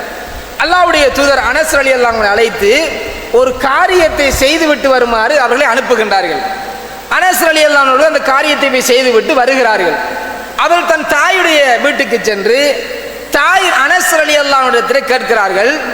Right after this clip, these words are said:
"அல்லாஹ்வுடைய தூதர் உங்களை ஒரு காரியத்துக்கு அனுப்பினாங்களே,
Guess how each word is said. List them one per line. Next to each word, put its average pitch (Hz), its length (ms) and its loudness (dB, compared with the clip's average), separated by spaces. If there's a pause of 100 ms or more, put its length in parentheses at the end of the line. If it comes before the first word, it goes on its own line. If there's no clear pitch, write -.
(480)
"அல்லாஹ்வுடைய 339 520 2 (200)
தூதர் 240 480 2 (440)
உங்களை 302 320 2
ஒரு 269 160 4 (140)
காரியத்துக்கு 302 680 0
அனுப்பினாங்களே, 214 720 0